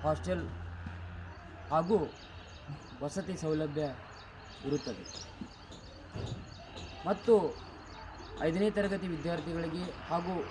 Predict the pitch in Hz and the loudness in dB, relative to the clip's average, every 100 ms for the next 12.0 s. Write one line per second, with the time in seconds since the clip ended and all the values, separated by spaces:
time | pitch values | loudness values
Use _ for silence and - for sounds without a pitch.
0 | 127 147 151 180 160 165 160 151 139 151 | 0 2 2 2 0 0 2 2 2 4
1 | 151 151 156 180 190 147 - - - - | 4 2 2 2 2 0 -2 -8 -8 2
2 | 147 180 175 175 165 - 131 147 165 151 | 4 6 6 6 4 4 2 6 6 4
3 | 156 165 - 135 147 160 165 147 131 131 | 2 2 2 2 2 2 0 0 -2 2
4 | 156 156 160 156 147 151 143 143 - 156 | 4 4 0 0 2 2 0 -2 0 0
5 | 147 135 - 135 135 139 143 - - - | 0 -2 -4 -2 0 2 2 0 -8 -8
6 | - - - 147 151 196 202 185 156 170 | -8 -8 0 2 6 8 10 8 6 2
7 | 170 160 147 135 151 196 190 196 165 151 | 2 4 4 4 6 6 6 2 2 2
8 | 160 156 156 156 147 139 - - - - | 2 2 4 4 4 0 -2 -6 -8 -2
9 | 131 147 147 151 156 143 143 135 - - | 2 2 2 -2 0 0 2 0 -2 -8
10 | - 139 156 147 113 - - - - 147 | -6 0 2 2 2 -2 -6 -8 -4 -2
11 | - 165 147 156 143 160 151 151 151 | 0 0 0 0 0 2 2 0 2